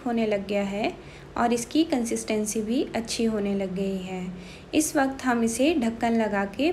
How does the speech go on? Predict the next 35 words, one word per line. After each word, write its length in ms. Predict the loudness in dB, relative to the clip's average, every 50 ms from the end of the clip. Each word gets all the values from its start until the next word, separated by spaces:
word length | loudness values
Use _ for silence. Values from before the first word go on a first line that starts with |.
| 0 -2
पाँच 280 | -2 -2 -2 -2 -2 -2
से 160 | -2 0 0
दस 200 | 0 0 0 0 -2
मिनट 260 | -2 0 -2 -4 -4
के 120 | -2 -2
लिए 220 | 0 2 2 0 0 0 0
और 180 | 2 2 2 0 0 -4
पकाएंगे। 840 | -6 -4 -4 -6 -4 -4 -6 -6 -4 -4 -2 -4 -4 -6 -8 -12 -14 -14 -16 -16 -12 -4 0
अब 180 | 0 0 0 0 0
पाँच 200 | 2 2 2 2
से 120 | 2 4
दस 220 | 6 6 6 6 4
मिनट 280 | 4 4 4 2 2 0 0
हो 100 | 0 0
चुके 280 | 0 -2 -4 -4 -2 -2
हैं 300 | -2 0 2 2 2 0 -2 -10 -16 -18 -18 -14 -6 -2
और 120 | 0 2
आप 200 | 2 2 0 0 0
देख 180 | -2 -2 0
सकते 320 | 0 -2 -4 -4 -2 0 0 0
हैं 280 | 2 4 2 2 2 0
कि 120 | -2 -2
हमारा 320 | -2 -2 -2 0 0 0 0
मंचूरियन 640 | 0 0 0 -2 0 0 0 2 2 2 0 0 0
बनके 340 | 0 0 0 0 0 0 -2 -2 -6 -4 -2
तैयार 380 | 0 0 2 2 2 2 2
हो 140 | 2 0 0
गया 200 | 0 -2 -4 -6
है। 280 | -6 -6 -6 -6 -6 -6 -6 -8 -8 -10 -14 -14 -16 -16 -14 -8 0 4
अब 180 | 4 4 6 6
हम 160 | 4 6 6 4
इसे 300 | 4 2 0 0 0 0
सर्व 420 | -2 -2 2 4 4 4 4 2 -2 -4
कर 120 | -2 -2 -2
लेंगे। 400 | -2 -4 -4 -6 -4 -4 -2